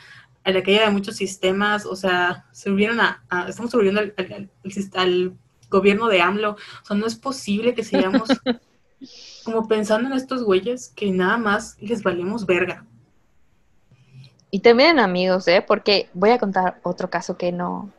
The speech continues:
Speaker 2: que no pedí permiso para este. Pero, haz de cuenta, yo tengo dos amigos, ¿no? Y mi amigo Juanito uno,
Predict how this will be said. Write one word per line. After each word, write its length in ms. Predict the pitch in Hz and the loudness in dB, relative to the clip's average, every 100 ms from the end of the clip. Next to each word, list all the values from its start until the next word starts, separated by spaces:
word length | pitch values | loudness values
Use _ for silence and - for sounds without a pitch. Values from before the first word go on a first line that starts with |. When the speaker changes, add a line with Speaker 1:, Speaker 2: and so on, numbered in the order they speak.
| _ _ | _ _
Speaker 2:
que 240 | - 175 180 | -6 -6 -4
no 180 | 196 | -6
pedí 200 | 190 190 | -4 -4
permiso 340 | 185 180 180 185 | -2 -4 -4 -6
para 240 | - 175 | -4 -2
este. 320 | 175 - 208 190 _ _ _ - - - _ _ | -2 -4 -8 -8 _ _ _ -20 -20 -20 _ _
Pero, 580 | 185 180 175 175 170 - _ _ _ _ _ _ _ _ - _ - | 4 6 6 6 4 0 _ _ _ _ _ _ _ _ -20 _ -4
haz 100 | 196 | 0
de 60 | |
cuenta, 200 | 202 196 | 2 2
yo 200 | 196 208 208 | 2 2 2
tengo 300 | 214 214 202 | 2 4 4
dos 160 | 190 | 4
amigos, 400 | 190 175 160 165 | 4 0 2 2
¿no? 200 | 170 226 - - _ - - _ - _ _ _ | 2 0 -2 -20 _ -20 -20 _ -20 _ _ _
Y 480 | 202 202 196 196 190 | -2 2 2 2 0
mi 120 | 196 | 0
amigo 800 | 196 202 214 233 247 240 233 - _ _ - _ | 0 0 0 2 4 4 4 0 _ _ -20 _
Juanito 460 | 202 196 208 220 214 | 0 0 -2 0 0
uno, 540 | 190 220 262 311 381 | 0 -2 -2 -2 -4